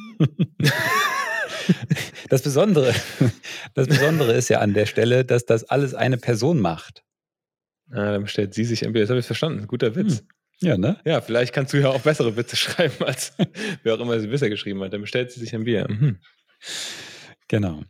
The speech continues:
Speaker 1: Also, vielleicht reden wir, Fabi, noch mal ganz kurz einfach programmierbar, ähm, was das ist. Ähm,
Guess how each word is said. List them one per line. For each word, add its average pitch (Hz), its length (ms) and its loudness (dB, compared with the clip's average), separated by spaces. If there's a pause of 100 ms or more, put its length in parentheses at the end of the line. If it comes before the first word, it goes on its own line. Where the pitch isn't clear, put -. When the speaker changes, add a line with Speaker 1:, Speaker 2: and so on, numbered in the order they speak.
(560)
Speaker 1:
Also, 87 360 0 (720)
vielleicht 143 440 0
reden 151 180 2
wir, 143 80 2
Fabi, 135 180 2
noch 135 80 2
mal 131 80 2
ganz 139 180 0
kurz 143 200 0
einfach 123 400 -2 (480)
programmierbar, 107 640 2 (240)
ähm, 98 580 0
was 107 180 -2
das 95 200 -2
ist. 151 320 -2
Ähm, 107 360 -2